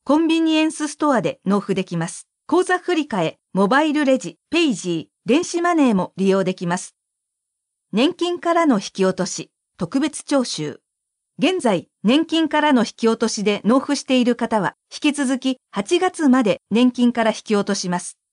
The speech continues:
十月以降の納付方法は、特別徴収に該当するか判定し、判定の結果、納付書での納付になる方に、七月に国民健康保険料納入変更通知書、納付書を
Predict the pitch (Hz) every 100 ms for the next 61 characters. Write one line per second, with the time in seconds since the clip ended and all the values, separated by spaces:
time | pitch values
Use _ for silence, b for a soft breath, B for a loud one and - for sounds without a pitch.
0 | _ _ 165 269 370 359 339 359 349 269
1 | 208 180 214 254 269 254 247 233 202 185
2 | 170 165 _ _ 208 330 359 370 - 359
3 | 359 - 233 185 175 202 269 302 302 294
4 | 277 277 196 - 208 214 208 196 175 -
5 | _ _ 247 294 294 285 269 269 262 -
6 | 247 240 _ 214 339 381 349 370 311 277
7 | 208 208 269 269 254 247 254 220 190 190
8 | 175 160 _ - - 294 285 294 262 170
9 | - _ - 208 349 359 349 330 330 330
10 | 320 311 277 311 262 185 175 - - 208
11 | 320 339 339 330 277 294 294 269 262 226
12 | 226 226 226 214 - _ - 277 311 311
13 | - 277 - _ 202 -